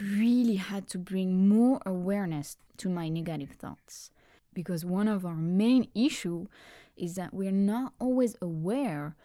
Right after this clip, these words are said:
of our thoughts, right? And we must bring more awareness, more consciousness to them so we can actually hear them.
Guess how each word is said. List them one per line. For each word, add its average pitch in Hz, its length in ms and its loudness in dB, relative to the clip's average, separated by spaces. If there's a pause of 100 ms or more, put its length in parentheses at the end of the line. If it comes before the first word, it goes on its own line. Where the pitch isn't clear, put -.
(380)
of 175 220 -4
our 160 160 -6
thoughts, - 720 -8 (400)
right? 180 640 -8
And 165 480 -4 (440)
we 185 120 0
must 190 720 2
bring 185 540 2
more 233 400 6
awareness, 151 920 -4
more 190 480 0 (100)
consciousness 202 1080 -4 (160)
to 170 200 -8
them 175 520 -2 (800)
so - 240 -6
we 180 220 0
can 180 260 -2
actually 165 480 -6
hear 208 400 -4
them. - 260 -12